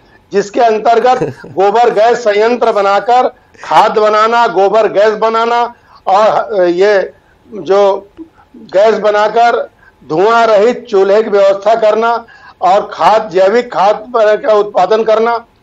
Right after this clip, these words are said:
Speaker 1: ये सब काम चल रहा है। यहाँ तो केवल, अ, वो modeling हो रही है,
Speaker 2: ठीक, हाँ।
Speaker 1: केवल दिखाने के लिए हो रहा है। और तमाजबीर और बर्मी कंपोस्ट जो दे रहे हैं ना, उसमें कंकड़, पत्थर, मिट्टी, मुरुम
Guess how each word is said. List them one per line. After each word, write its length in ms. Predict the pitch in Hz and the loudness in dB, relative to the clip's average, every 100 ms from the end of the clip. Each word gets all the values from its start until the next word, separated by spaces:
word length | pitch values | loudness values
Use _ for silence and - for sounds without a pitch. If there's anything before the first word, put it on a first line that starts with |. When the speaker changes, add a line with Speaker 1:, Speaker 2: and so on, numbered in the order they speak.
| _ _ 226 | _ _ -8
Speaker 1:
ये 300 | 208 294 330 | 0 0 2
सब 260 | 294 302 | -2 -2
काम 220 | 339 349 | -2 -2
चल 120 | - 226 | 0 0
रहा 180 | 214 | 2
है। 160 | 151 - _ _ 165 | 0 -2 _ _ -6
यहाँ 420 | 170 170 170 254 | 0 0 0 0
तो 140 | 302 | -2
केवल, 440 | - 269 269 277 262 - _ - 208 | -2 0 2 2 -2 -8 _ -6 -2
अ, 220 | 180 175 170 - _ _ _ _ _ - | 2 0 -2 -8 _ _ _ _ _ -6
वो 400 | 175 214 208 165 | 0 0 0 -4
modeling 540 | 160 180 208 240 285 | -4 0 0 0 0
हो 160 | 254 240 | 2 2
रही 200 | 254 262 | 2 0
है, 80 | 214 | -2
Speaker 2:
ठीक, 200 | 202 - | -2 -8
हाँ। 180 | - 170 | -6 -4
Speaker 1:
केवल 340 | 196 208 247 226 | 0 2 2 0
दिखाने 540 | 208 - 151 226 254 | -2 -4 -6 -2 -2
के 280 | 262 - 269 | -4 -10 -2
लिए 120 | 262 | 0
हो 160 | 202 247 | 2 2
रहा 160 | 247 | 2
है। 260 | 220 143 - _ - | 2 0 -6 _ -6
और 280 | 185 214 220 196 | 0 0 0 -2
तमाजबीर 480 | 196 214 226 226 | 0 0 0 0
और 160 | 254 247 | 0 0
बर्मी 380 | - 185 196 254 | 0 -2 0 -2
कंपोस्ट 460 | 233 220 226 240 | -2 -2 0 0
जो 120 | 240 233 | 2 0
दे 180 | 220 | 2
रहे 120 | 240 226 | 2 2
हैं 60 | |
ना, 280 | 262 254 139 _ _ - | 2 -2 -2 _ _ -6
उसमें 340 | 196 214 233 | -4 -2 -4
कंकड़, 500 | 233 208 214 240 240 | 0 -2 0 0 0
पत्थर, 640 | 233 220 208 - 233 240 208 | 0 -2 -4 0 2 2 2
मिट्टी, 680 | 240 240 - 269 226 143 - _ - - | -2 -4 -4 0 0 -2 -8 _ -20 -8
मुरुम 600 | 190 466 539 554 480 - | -2 2 4 2 2 -2